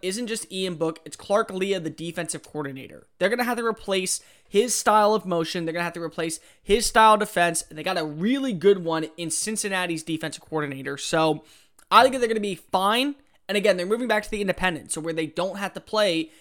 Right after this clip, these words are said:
an all A C C schedule. That may hurt their chances of going to the college football playoff, but it still keeps them in the running for probably a New Year's Six Bowl. Number nine for me is Cincinnati. Yeah, you have Desmond Ridder,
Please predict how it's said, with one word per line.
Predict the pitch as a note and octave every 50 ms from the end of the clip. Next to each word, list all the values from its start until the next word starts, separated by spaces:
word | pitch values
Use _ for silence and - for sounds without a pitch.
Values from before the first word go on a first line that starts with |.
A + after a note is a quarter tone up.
| _ _ _
an | F3 F3
all | F#3 F#3 F#3 F#3+ - - -
A | F#3 F#3
C | F3+ - - E3+
C | - - F3
schedule. | D#3+ - - G3+ F#3+ D#3 C#3 A2+ - - _ _ _ _ _ _
That | - G3 F#3+
may | F#3+ F3 D3+
hurt | C#3+ - - A3+ C4 -
their | C4 A3
chances | G#3 - G#3+ G#3 F#3+ F3+ F#3
of | E3+
going | E3+ F#3 F3+
to | E3+
the | D#3+
college | - F3+ F3 E3
football | - - D3 C#3
playoff, | - - C4 C4+ C4+ B3+ C4 C4 - - - - _ _
but | - G3+
it | F#3+
still | - - B3+ B3+ -
keeps | - B3 - -
them | - G#3+
in | G#3+
the | G#3 G3
running | F#3 F3+ F3+ E3+
for | F3
probably | D#3+ E3+ D#3+ D#3+ D#3 D#3+ D3+
a |
New | D3 D#3 D3+
Year's | C3+ C#3 D3 -
Six | - D3 C#3+ -
Bowl. | - - - - - _ _ _ _ _ _ _ _ _ _ _ _ _ _ _ _ _
Number | D#3+ D#3+ E3 F3+ A3 B3+
nine | B3+ A#3 A3 G#3+ G3+
for | - G3+ E3+
me | E3+ D#3+ D#3+ F#3 G3 - _ _ _ _ _
is | - G3+ -
Cincinnati. | - E3 D3+ - F#3+ G3+ A3 A#3 G#3 E3 - - _ _ _ _ _ _ _ _ _ _
Yeah, | G#3+ B3 A3+ E3 - -
you | - E3 G3+ A3
have | G3+ G#3 G#3+ G#3+ G3+
Desmond | F3+ F#3+ F#3 F3+ G#3 G#3 G3
Ridder, | G#3 A#3+ A3+ E3+ - -